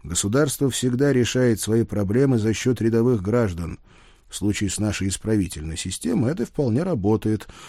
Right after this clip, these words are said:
Законопослушные граждане стараются сесть в тюрьму в начале весны. И тепло, и кормят, и не надо работать. А сам ноябрь начался с нового события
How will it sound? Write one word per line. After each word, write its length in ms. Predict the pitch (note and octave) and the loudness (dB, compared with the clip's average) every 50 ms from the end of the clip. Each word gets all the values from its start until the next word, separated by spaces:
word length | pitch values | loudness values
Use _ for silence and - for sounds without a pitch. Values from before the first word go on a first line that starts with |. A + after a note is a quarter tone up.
| - - - | -20 -16 -8
Законопослушные 960 | - F#2 G#2 - - A2 A2 F#2 - A2 - - A2+ A2 G2 - G2 G2 G2 | -4 -4 -2 0 2 0 2 2 0 -2 0 2 0 0 2 0 -2 -2 -2
граждане 500 | E2+ F2 F#2+ A#2 C#3+ C#3 A#2+ G#2 G2 F2+ | -2 0 0 2 2 2 2 0 -2 -4
стараются 520 | E2+ - - E2+ F#2 G#2 A2 G#2+ - G2+ F#2 | -4 -6 -6 -4 -2 -2 -2 -2 -2 -4 -4
сесть 360 | - - G#2 A2 G2+ - - | -2 0 0 0 0 -2 -6
в 60 | - | -10
тюрьму 400 | - - G2 F2+ F2 F#2+ A2 A#2 | -6 -4 -4 -2 2 2 2 2
в 80 | G#2 F#2+ | 2 0
начале 540 | F#2+ F#2+ F2 - - G2 G#2 A2 A2 G#2+ | -2 -2 -4 -4 -2 0 2 2 2 2
весны. 600 | G2+ G2+ G2 F#2 - - E2 F2 F#2+ F#2+ E2+ D#2+ - - - - - - | 2 2 0 0 -2 -4 -2 0 0 0 0 -2 -6 -12 -20 -20 -18 -8
И 180 | - G2 F2+ - | -4 -4 -4 -4
тепло, 540 | - - - - - - C3 F3+ G3+ F2+ - - - - - - | -6 -12 -12 -10 -4 -4 -2 -2 -2 -4 -6 -10 -20 -20 -20 -20
и 140 | - - D#2 | -14 -12 -12
кормят, 640 | - _ - - G#2+ C#3 D3 C#3 C3 B2 G#2+ G2 - - - - - _ | -12 _ -6 0 2 2 2 2 2 -2 -2 -4 -6 -14 -20 -20 -20 _
и 140 | - G#2+ D3 | 0 0 2
не 120 | D#3+ C3 | 2 2
надо 320 | F2+ - - E2+ F#2+ G#2 | 0 0 -4 -6 -4 -4
работать. 920 | G2+ G2+ F#2 D#2 - - - - - - - - - - _ - - - - - - _ _ _ _ _ _ _ _ _ _ _ _ _ _ - | -4 -4 -4 -6 -6 -10 -10 -10 -10 -10 -12 -18 -20 -20 _ -18 -18 -18 -20 -20 -20 _ _ _ _ _ _ _ _ _ _ _ _ _ _ -4
А 120 | F#2+ F#2+ | -4 -2
сам 320 | - - A3 A#3+ A3+ G3+ | 0 2 2 2 2 2
ноябрь 460 | F3 D3+ C#3 D3+ G3+ G#3+ G3 D#3 D3 C3+ | 2 4 2 2 4 2 2 2 4 4
начался 540 | C3 C3 B2 - C3 C3 A#2+ - - E3 | 4 4 2 0 -4 -4 -2 0 0 2
с 200 | D3+ - - - | 2 2 0 2
нового 500 | G2+ A2 C3 C#3+ C#3 B2+ A#2 G#2 F#2 E2+ | 2 2 4 4 4 4 4 2 0 -4
события 720 | E2 - - A#2+ A2 G#2 F2+ D2+ - - - - A#1+ A#1 - | -6 -6 -4 -4 -4 -4 -6 -8 -10 -12 -12 -12 -12 -14 -14